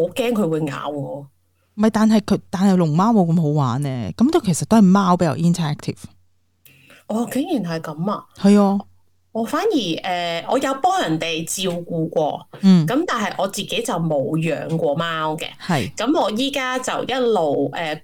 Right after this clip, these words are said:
Speaker 1: 呃，嚟咗 settle 咗一段時間之後呢，我就自己係有養狗嘅。
Speaker 2: 嗯。
Speaker 1: 噉，呃，我依家有隻八哥。
Speaker 2: 係，係，我見過啊，
Speaker 1: 嗯。
Speaker 2: 係啊。
Speaker 1: 係啊。
Speaker 2: 噉我覺得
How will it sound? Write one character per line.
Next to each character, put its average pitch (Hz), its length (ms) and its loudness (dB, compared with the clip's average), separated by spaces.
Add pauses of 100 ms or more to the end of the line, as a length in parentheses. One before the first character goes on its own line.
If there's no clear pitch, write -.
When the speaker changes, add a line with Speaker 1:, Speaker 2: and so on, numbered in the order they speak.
(120)
Speaker 1:
呃， 165 240 -4
嚟 165 100 -4
咗 180 400 -2
settle 302 640 -4
咗 - 400 -2
一 262 160 -2
段 165 180 -4
時 - 280 -6
間 165 400 -6
之 233 200 -2
後 175 120 -2
呢， 190 60 -2 (220)
我 165 140 -4
就 175 140 -4
自 165 180 -8
己 165 160 -4
係 190 160 -6
有 147 140 -4 (100)
養 143 220 -6
狗 - 500 -8
嘅。 - 80 -8 (220)
Speaker 2:
嗯。 160 340 4
Speaker 1:
噉， 240 480 0
呃， 165 300 -4
我 185 80 0
依 240 60 -4
家 294 100 0
有 214 100 0
隻 165 120 -4
八 160 140 -6 (120)
哥。 170 180 -2 (340)
Speaker 2:
係， 143 240 0 (320)
係， 139 220 -4 (120)
我 - 100 -2
見 165 180 2
過 160 100 2
啊， 160 220 0 (100)
Speaker 1:
嗯。 160 120 -2
Speaker 2:
係 - 40 -2
啊。 147 60 -4 (420)
Speaker 1:
係 151 140 -6
啊。 - 220 -12
Speaker 2:
噉 302 380 0
我 214 140 4
覺 262 120 4
得 311 160 2